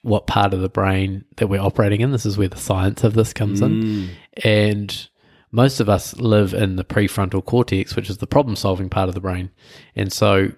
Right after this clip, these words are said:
Speaker 1: when we're in that part of the brain, it, when he said this, I was like, "Ugh." You know, it's one of
Speaker 2: Yeah.
Speaker 1: those moments. He's like, "Everything in your life will appear as a problem to be solved."
Speaker 2: Oh, wow. I don't think anyone else is gonna relate to that.
Speaker 1: No.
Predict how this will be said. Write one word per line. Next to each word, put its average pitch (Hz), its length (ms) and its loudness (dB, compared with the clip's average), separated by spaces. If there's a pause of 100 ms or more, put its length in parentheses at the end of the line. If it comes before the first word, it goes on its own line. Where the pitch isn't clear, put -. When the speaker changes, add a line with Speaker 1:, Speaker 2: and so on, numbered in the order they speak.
(320)
Speaker 1:
when 147 180 4
we're 143 120 4
in 117 220 0
that 123 200 0
part 107 160 2
of 104 60 -2
the 107 80 -4
brain, 113 280 0
it, 104 260 -2 (120)
when 127 140 4
he 120 120 4
said 95 240 -6
this, 104 180 0
I 104 60 0
was 92 100 -2
like, 98 120 -4
"Ugh." 98 400 0 (420)
You 98 80 0
know, 95 80 0
it's 95 100 0
one 95 120 2
of 90 80 -4
Speaker 2:
Yeah. 92 80 2
Speaker 1:
those 95 140 0
moments. 90 380 -6 (300)
He's 101 200 -2
like, 101 260 0
"Everything 120 560 2
in 98 120 2
your 92 140 2
life 92 560 -2
will 107 160 4
appear 95 360 2
as 92 180 0
a 92 60 -4
problem 95 440 0
to 92 100 -4
be 92 100 0
solved." 95 440 -8
Speaker 2:
Oh, 92 260 -4
wow. 90 400 -4 (320)
I 101 100 0
don't 98 260 0
think 95 260 -4 (220)
anyone 98 360 4
else 90 200 0
is - 60 0
gonna 92 200 -2
relate 95 320 -2
to 95 100 -6
that. 92 160 0
Speaker 1:
No. 90 180 0